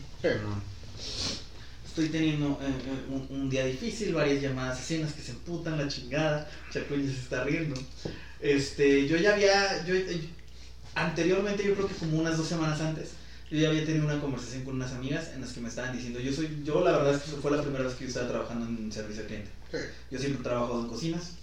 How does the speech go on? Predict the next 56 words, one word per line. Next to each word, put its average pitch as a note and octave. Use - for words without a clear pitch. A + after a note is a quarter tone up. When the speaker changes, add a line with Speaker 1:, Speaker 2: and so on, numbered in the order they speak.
Speaker 2:
Entonces C#3+
mis D3+
amigas C3
estaban C3+
como B2
de, A#2+
"Güey, C#3
pero, A#2+
o A#2
sea, B2
¿tú C#3
sí C#3
crees E3
tener E3
la E3
paciencia?". C#3
Y C#3+
les B2
digo, A#2
"No". G#2+
O -
sea, C#3
sinceramente, E3
para C#3
como B2+
estoy D3
viendo D3+
la -
chamba, C3
eventualmente D#3
va D#3
a D#3
llegar D3
algún C3+
cabrón B2+
al D3
que B2+
le A2
voy A2
a A2+
mentar A2
su G#2+
madre. A2+
Pero D3
ahí C#3+
te D#3
va, A#3
tú D#3+
puedes E3+
ap-, E3
tú E3
puedes F#3+
mutearte E3+
en D#3+
la C#3+
plataforma. C#3